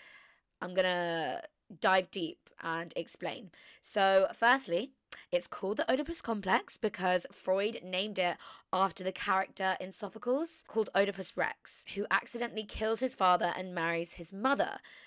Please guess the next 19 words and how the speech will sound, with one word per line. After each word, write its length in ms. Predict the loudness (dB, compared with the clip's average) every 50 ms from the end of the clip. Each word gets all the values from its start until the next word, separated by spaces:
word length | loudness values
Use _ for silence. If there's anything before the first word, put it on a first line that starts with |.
| -20 -20 -20 _ 0
Uh, 240 | 2 2 4 2 2
so 140 | 0 0 2 2
in 100 | 2 2
the 80 | 2
Greek 300 | 0 2 2 0 0 -2
myth, 340 | 0 2 2 2 2 0 -4 -2 0
Oedipus 460 | 2 2 2 0 -2 -2 -6 -6 -6
is 160 | -8 -6 -6
abandoned 560 | -4 -2 0 0 0 -2 -4 -6 -8 -6 -6
at 100 | -6 -4
birth 360 | -2 -2 0 0 -2 -4 -6 _ -20 -20 -20 -20 -20 -20 -10 _ -4
and 140 | -2 0 0
doesn't 260 | -2 -2 -4 -4 -2
know, 440 | 0 0 2 4 6 4 4 2 0
therefore, 480 | -2 -4 -2 0 2 2 2 2 0
who 240 | -2 -2 0 0 0
his 240 | -2 -4 -6 -10 -12
parents 500 | -10 -10 -6 -2 0 0 0 -2 -4 -8
are. 260 | -6 -6 -8 -8